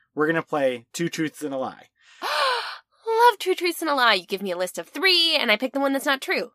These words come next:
Speaker 1: Yes, but we're gonna do it with Spider-Man characters. Or rather, versions of Spider-Man.
Speaker 2: Versions of Spider-Man?
Speaker 1: From different universes or things like that.
Speaker 2: Uh, uh, okay, all right, all right.
Speaker 1: All right, first one. It's a monkey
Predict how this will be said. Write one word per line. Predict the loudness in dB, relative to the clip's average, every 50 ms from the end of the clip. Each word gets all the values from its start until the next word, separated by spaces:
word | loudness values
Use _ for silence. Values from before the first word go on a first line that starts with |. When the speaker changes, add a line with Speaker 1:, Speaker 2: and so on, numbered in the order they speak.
| _ _
Speaker 1:
Yes, | -8 -6 -6 -6 -8 -10 -12
but | -10 -6
we're | -4 -2 -2
gonna | 0 -2 -2 -4 -4
do | -4 -4 -4
it | -4
with | -6 -8
Spider-Man | -6 -6 -6 -6 -6 -8 -10 -12 -14 -14
characters. | -12 -10 -10 -10 -10 -10 -12 -12 -12 -10 -12 -14 -18 -20 _ _ _ _ _
Or | -14 -12 -12 -14 _
rather, | -4 -2 -2 -2 -2 -2
versions | 0 2 2 2 2 0 -6 -8 -8
of | -10
Spider-Man. | -12 -10 -10 -10 -10 -10 -14 -18 -20 -20 -20 _ _ _ _ _
Speaker 2:
Versions | -14 -6 -4 -2 -2 -2 -4 -4 -6 -6 -6 -8
of | -10
Spider-Man? | -6 -4 -2 -2 0 -2 -2 -4 -6 -6 -6 -10 -12 _
Speaker 1:
From | -6 -4 -4 -4 -4 -6 -6 -4
different | -4 -4 -4 -4 -6 -6 -6
universes | -6 -6 -6 -4 -4 -4 -4 -4 -4 -6 -8 -8 -6
or | -6 -6 -6 -6 -8 -14 _ _
things | -14 -14 -14 -14
like | -16 -18 -18
that. | -20 -20 -20 _ _ _ _ -18 -18
Speaker 2:
Uh, | -18 _ _ _ _ _ _ _ -4
uh, | -4 -4 _ -2 -2 -2
okay, | 0 0 -2 -2 0 4
all | 6 6
right, | 8 6 6 2 0 -2
all | 0 2
right. | 2 2 0 -2 -6 _ _ _ _ -12
Speaker 1:
All | -10
right, | -10 -10 -6
first | -2 -2 -2 -2 -2 -4
one. | -6 -6 -6 -8 -14 -20 _ _ _ -12
It's | -6 -2 -2
a | 0
monkey | 2 2 2 2 0 -6 -14 -20 -20 _